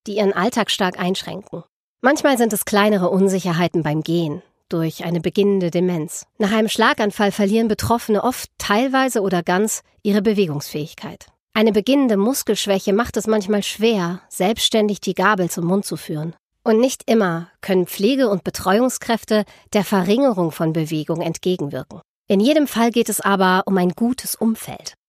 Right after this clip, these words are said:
Ein Umfeld, das die Bewohnenden dabei begleitet, vorhandene Fähigkeiten zu erhalten, zu fördern und deren Verlust zu verzögern. Gesundheit, Wohlbefinden und Mobilität dieser Menschen zu fördern,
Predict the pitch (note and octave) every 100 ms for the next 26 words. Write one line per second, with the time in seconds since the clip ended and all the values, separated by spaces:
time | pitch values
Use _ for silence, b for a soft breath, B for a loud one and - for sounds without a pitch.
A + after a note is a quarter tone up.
0 | - G3 - C#4 - B3+ B3+ B B B
1 | - A3 A3 G#3 F#3 B3 C#4 A#3 G#3 G3
2 | F#3+ F#3 F3 D3+ D3+ G#3 D4 C#4 - b
3 | b b - G3+ D#3+ C4 D4+ B3 A#3 -
4 | A#3 B3 - A3 G#3 G3 - - E3 G3+
5 | G3 - D#3+ - _ _ _ - - G3
6 | G#3+ C4 B3+ B3+ b b - G#3+ G3+ F#3+
7 | - E3 G3+ - - - - A#3 - F3+
8 | D3+ D#3+ E3 D#3+ _ _ _ _ G3 F3+
9 | C4+ D#4 C#4 C4 B3+ D#3+ G#3+ D4+ C4+ A#3+
10 | A#3 A3+ A3 G3+ F3 F#3+ F#3 F3+ F3 -
11 | A3+ A#3 G3 F3 F#3 F#3 F3+ - - -
12 | G#3 G#3+ F3+ F3+